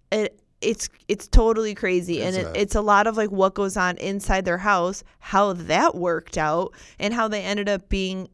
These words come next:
Speaker 1: a family that is studied throughout time by the National Institute of Mental Health.
Speaker 2: Yeah, like,
Speaker 1: They
Speaker 2: how did
Speaker 1: learned
Speaker 2: the
Speaker 1: a lot about schizophrenia.
Speaker 2: Well, how, yeah,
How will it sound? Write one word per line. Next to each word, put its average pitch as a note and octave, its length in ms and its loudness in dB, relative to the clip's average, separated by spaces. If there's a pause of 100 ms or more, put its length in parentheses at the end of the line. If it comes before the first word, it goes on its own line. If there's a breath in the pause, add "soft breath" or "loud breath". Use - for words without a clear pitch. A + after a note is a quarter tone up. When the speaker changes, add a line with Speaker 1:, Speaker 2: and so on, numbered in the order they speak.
Speaker 1:
a G3 80 -4
family F#3 320 -6
that E3+ 180 -4
is E3+ 100 -4
studied E3+ 600 -2
throughout E3+ 440 -4
time F#3 340 -2
by E3+ 120 -2
the E3 100 -8
National F3+ 380 -8
Institute E3 560 -10
of D#3 100 -12
Mental D#3+ 300 -8
Health. D#3 360 -6 (140 loud breath)
Speaker 2:
Yeah, A#2+ 160 -4
like, F2 140 -4
Speaker 1:
They F#3+ 80 2
Speaker 2:
how F#3 60 2
did - 80 0
Speaker 1:
learned F#3+ 180 0
Speaker 2:
the G#3 60 2
Speaker 1:
a - 0 -
lot F#3 200 4
about F#3+ 220 0
schizophrenia. A3+ 880 -4
Speaker 2:
Well, F#2 180 -6
how, D#2 240 -8
yeah, F#2 280 -6